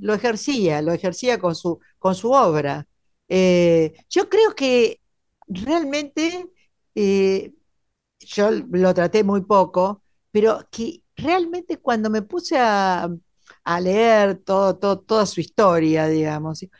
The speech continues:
qué, qué hombre que lle-, de-, debía ser un hombre muy feliz,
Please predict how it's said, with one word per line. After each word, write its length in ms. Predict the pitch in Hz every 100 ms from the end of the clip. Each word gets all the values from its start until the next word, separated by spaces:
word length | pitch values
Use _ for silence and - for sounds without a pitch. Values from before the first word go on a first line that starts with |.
| _ _
qué, 360 | - 359 392 202
qué 140 | 285
hombre 300 | 320 392 440 -
que 180 | 180 -
lle-, 320 | - 185 - -
de-, 280 | 175 220 220
debía 380 | 196 220 269 392
ser 240 | - 339
un 120 | 359 254
hombre 260 | 349 359
muy 220 | 226 311
feliz, 760 | 330 359 254 185 349 349 165 -